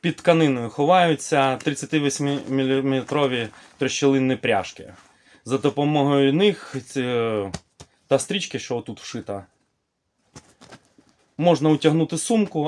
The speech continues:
або під цю стрічку, або на цю стрічку розмістити якесь спорядження, там ліхтарик чи карабін, чи ще щось. Ця, оця тканина, цей оцей розріз іде навскрізь. Ось. І тут можна,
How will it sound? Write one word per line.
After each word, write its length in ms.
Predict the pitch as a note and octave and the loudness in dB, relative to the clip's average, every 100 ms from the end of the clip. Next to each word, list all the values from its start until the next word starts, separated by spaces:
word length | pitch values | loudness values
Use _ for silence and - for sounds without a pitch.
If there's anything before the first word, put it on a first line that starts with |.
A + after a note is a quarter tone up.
| - | 2
або 380 | E3+ E3 F3+ D#3+ | 2 4 2 2
під 220 | D#3 - | -2 -6
цю 180 | - D#3 | -6 -6
стрічку, 420 | - G3 - D3 | -4 -4 0 0
або 220 | C3 C#3+ | 2 2
на 140 | C#3 | 2
цю 180 | C3+ C#3+ | 0 -6
стрічку 380 | - C3 - C3 | -8 -8 -6 -4
розмістити 500 | C3 D#3 - - C3 | 0 0 -2 -4 -4
якесь 240 | B2+ B2+ | -2 -4
спорядження, 580 | - G2 G#2 F2+ F#2 F#2 | -6 -4 -4 -4 -8 -12
там 200 | F#2+ F#2+ | -10 -8
ліхтарик 460 | C3 - G#3+ F3 A2+ | -8 -2 -2 0 -4
чи 120 | - | -8
карабін, 400 | A#2+ A#2+ B2 C#3+ | -4 -4 -4 -8
чи 160 | - G#2 | -10 -14
ще 220 | - F#2+ | -14 -14
щось. 260 | A2 - - - _ | -16 -20 -20 -20 _
Ця, 380 | - G3 E3 G#2+ - _ | -2 2 2 0 -8 _
оця 280 | - - C#3 | -12 -2 0
тканина, 580 | - B2+ B2+ A2 G2 F#2 - - - _ - _ | 0 -4 -6 -6 -8 -12 -20 -20 -20 _ -20 _
цей 300 | - D3+ C#3 | -2 4 4
оцей 300 | A#2+ - B2+ | 2 -2 0
розріз 420 | C3 A2+ G#2 F#2 F#2 - | 0 0 -4 -12 -14 -14
іде 320 | B2 A#2+ D3+ | -12 2 2
навскрізь. 600 | C3 B2 B2 - F#3+ - - _ _ _ _ - - - - - _ - - - - _ - | 4 0 -2 -6 -12 -14 -18 _ _ _ _ -20 -20 -20 -20 -20 _ -20 -20 -20 -20 _ -16
Ось. 280 | A#2+ - _ _ _ _ _ - | -16 -16 _ _ _ _ _ -10
І 260 | G#3 A3 | -6 -4
тут 220 | G#3 G3+ | -4 -4
можна, 480 | E3+ F#3 D#3 D3+ C3 | 0 2 2 -2 -4